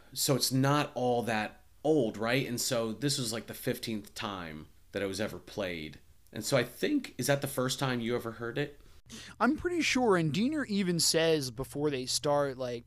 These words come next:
Speaker 2: "Oh, this is a song we don't do that much." I don't really understand that. Why, why, why don't they break it out more often? 'Cause, I mean, I know everyone loves that song.
Speaker 1: Yeah, dude, I don't know why they don't.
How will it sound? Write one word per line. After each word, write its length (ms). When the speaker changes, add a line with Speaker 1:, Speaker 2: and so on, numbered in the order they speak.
Speaker 2:
"Oh, 260
this 100
is 60
a 40
song 300
we 100
don't 220
do 220
that 200
much." 480
I 140
don't 180
really 220
understand 540
that. 200
Why, 340
why, 460
why 240
don't 200
they 120
break 280
it 80
out 200
more 200
often? 420
'Cause, 160
I 60
mean, 180
I 80
know 260
everyone 400
loves 240
that 160
song. 440
Speaker 1:
Yeah, 260
dude, 300
I 120
don't 120
know 80
why 320
they 140
don't. 480